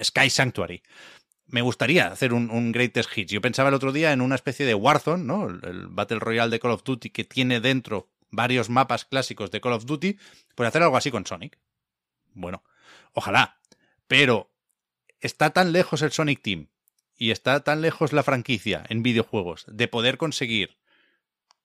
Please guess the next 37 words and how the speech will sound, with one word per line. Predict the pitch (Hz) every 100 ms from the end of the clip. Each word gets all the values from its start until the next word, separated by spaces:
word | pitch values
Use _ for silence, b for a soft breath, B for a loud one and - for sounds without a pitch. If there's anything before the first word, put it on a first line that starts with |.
| _
la | 110 98
forma | - 151 160
definitiva | 147 135 131 120 131 90
o | 98
perfecta | 117 101 131 113 - 78 _ _ _ _
de | 113 120
algo | 147 147
así, | 131 135 226 b b b b b b b
que | - 117
cualquier | 131 117 - 117 131 165 147
cosa | 175 175
que | 165 143
sirva | 175 156 151
para | 139 139
fijar | 131 - 147
un | 147
poco | 123 139 135
el | 123
rumbo, | 113 139 90 82 _ _ _ _
cualquier | - 110 - 143 160 160
experimento | 156 - 156 143 143 143 147
más | 139 139
o | 143
menos | 139 135
ambicioso | 131 123 143 131 107
que | 107
no | 117
acabe | 117 123
en | 117
desastre | 113 - 123 - 151
total, | 165 113 143 196 _ b b b b _
a | 123
mí | 127
me | 143
parece | 117 107 104
positivo. | 107 90 87 85 _ _ _ _ _ _ _ _
Y, | 156 185 196